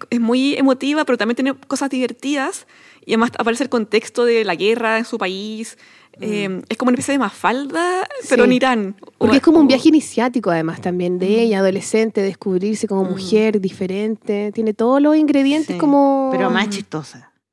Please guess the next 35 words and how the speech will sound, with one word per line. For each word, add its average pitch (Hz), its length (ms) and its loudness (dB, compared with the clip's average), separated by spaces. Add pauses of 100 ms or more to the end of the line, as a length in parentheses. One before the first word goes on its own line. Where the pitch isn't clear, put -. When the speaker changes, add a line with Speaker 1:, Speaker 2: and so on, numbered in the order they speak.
(120)
Speaker 3:
También 247 360 2
Speaker 1:
Sí. 339 120 -4
Speaker 3:
chistoso, 247 280 4
Speaker 2:
Divertida, 262 220 2
Speaker 3:
claro, 226 440 -4
Speaker 2:
sí. - 60 -12
Speaker 3:
claro. 220 300 -2
Speaker 1:
Y - 40 -2
tiene 226 160 4
muy 240 120 4
buenos 277 180 2
personajes - 400 -6
como 220 140 -6
esta 214 160 -4
abuela, 202 480 0
que 180 240 -10
es 202 140 -14
como 190 220 -10
media 190 200 -6
rebelde 175 920 -6
o 170 120 -8
Speaker 2:
Sí. 175 120 -4
Speaker 1:
chistosa. 185 680 -10 (520)
Sí, 208 400 -6 (200)
no, 202 200 -6
es - 60 -8
muy 196 120 -4
buena 196 160 -6
la 226 60 -6
historia. - 280 -12 (420)
Entonces 220 280 -2
eso 233 80 -2
me 247 100 4
inspiró 254 300 2
mucho. 214 380 -2